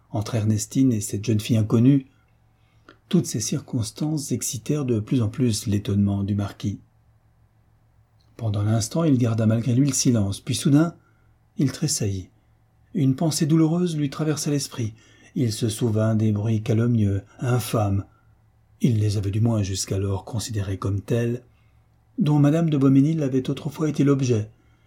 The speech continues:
et dont le matin même il avait voulu la venger, en provoquant monsieur de Mornan sous un prétexte futile. Ces bruits étaient-ils fondés ?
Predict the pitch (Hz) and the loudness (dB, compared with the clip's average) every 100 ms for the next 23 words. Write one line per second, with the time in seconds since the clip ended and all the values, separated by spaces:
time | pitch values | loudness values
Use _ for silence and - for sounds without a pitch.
0 | _ - - 113 113 107 104 143 135 110 | _ -12 -2 0 2 2 4 2 2 2
1 | 127 147 120 107 107 113 127 107 101 120 | 4 4 4 4 2 4 4 4 2 2
2 | 113 104 101 _ _ _ - 113 - 107 | 2 0 -2 _ _ _ -8 -8 -2 -2
3 | 104 - 101 101 - 107 113 107 104 101 | -2 -2 0 0 0 2 2 2 0 -2
4 | 101 - 107 104 - 104 107 - 110 104 | -2 -4 -2 -2 -4 -6 -6 -4 -6 -6
5 | 107 - 98 95 - _ _ _ _ _ | -6 -2 0 -2 -8 _ _ _ _ _
6 | _ _ _ _ _ _ _ _ _ _ | _ _ _ _ _ _ _ _ _ _
7 | _ - 131 123 147 165 139 - 107 165 | _ -4 0 2 0 0 -2 -4 -6 -6
8 | - 117 101 90 82 | -8 -6 -4 -4 -10